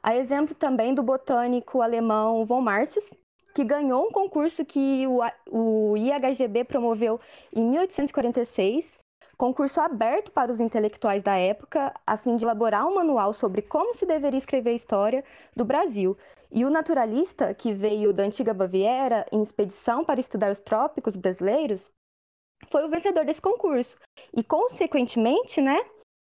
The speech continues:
o autor da obra de como se deveria escrever a história da nação. Já no século vinte, veio outros cânones,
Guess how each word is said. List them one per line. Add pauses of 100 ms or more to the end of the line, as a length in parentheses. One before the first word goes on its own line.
(200)
o
autor
da
obra
de
como
se
deveria
escrever
a
história
da
nação. (340)
Já
no
século
vinte,
veio
outros
cânones,